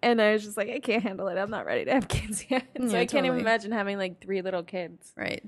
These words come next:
Speaker 1: And
Speaker 2: This hypothetical
Speaker 1: working.
Speaker 2: woman, yeah.
Speaker 1: Yeah. <laughs> Alternate universe you is hardworking, too. <laughs>
Speaker 2: Well, well,
Speaker 1: Taking
Speaker 2: what's
Speaker 1: care of this
Speaker 2: interesting
Speaker 1: little
Speaker 2: is she doesn't need to, she
Speaker 1: blonde babies.
Speaker 2: she doesn't need to work 'cause they have enough money.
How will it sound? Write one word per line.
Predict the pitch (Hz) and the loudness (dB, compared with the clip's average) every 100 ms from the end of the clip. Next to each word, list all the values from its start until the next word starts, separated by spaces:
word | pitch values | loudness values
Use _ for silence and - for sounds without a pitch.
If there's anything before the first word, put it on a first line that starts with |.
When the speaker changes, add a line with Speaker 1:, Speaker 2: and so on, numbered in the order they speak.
| - _ 214 | -20 _ 2
Speaker 1:
And | 196 | 2
Speaker 2:
This | 202 | 4
hypothetical | 202 208 185 - 190 | 4 4 2 2 2
Speaker 1:
working. | 180 | 2
Speaker 2:
woman, | 175 170 202 | 0 -2 -4
yeah. | 202 165 - - | -4 -4 -6 4
Speaker 1:
Yeah. | 262 - | 4 10
<laughs> | 427 - 494 - - _ - - _ _ - - | 8 8 6 6 2 _ -20 -20 _ _ 0 6
Alternate | 294 427 403 | 6 8 6
universe | 254 269 214 208 - | 8 6 8 6 4
you | 185 | 0
is | 185 | 0
hardworking, | 185 - - 202 190 | -6 -6 -8 -8 -10
too. | - - 233 285 - | -10 -12 -8 -4 6
<laughs> | |
Speaker 2:
Well, | 294 - | 6 8
well, | 311 | 6
Speaker 1:
Taking | - 330 285 | 8 8 8
Speaker 2:
what's | 359 214 | 6 4
Speaker 1:
care | 302 | 6
of | |
this | |
Speaker 2:
interesting | 403 403 427 359 294 | 8 8 8 8 8
Speaker 1:
little | 254 | 8
Speaker 2:
is | - | 6
she | 311 | 4
doesn't | 320 311 311 | 4 4 4
need | 254 262 - | 4 4 2
to, | 339 320 - | 0 0 -2
she | - | 0
Speaker 1:
blonde | - 185 185 | 6 6 4
babies. | 190 180 190 - - _ _ _ _ _ | 0 0 -4 -6 -14 _ _ _ _ _
Speaker 2:
she | - - 254 | -10 -8 -4
doesn't | 277 294 269 | -4 -2 -2
need | 247 262 | -2 -2
to | 247 | 0
work | 190 - | 0 0
'cause | 202 | -4
they | |
have | 208 220 208 | 0 2 2
enough | 185 - | 0 0
money. | 196 180 175 - | 0 0 0 -6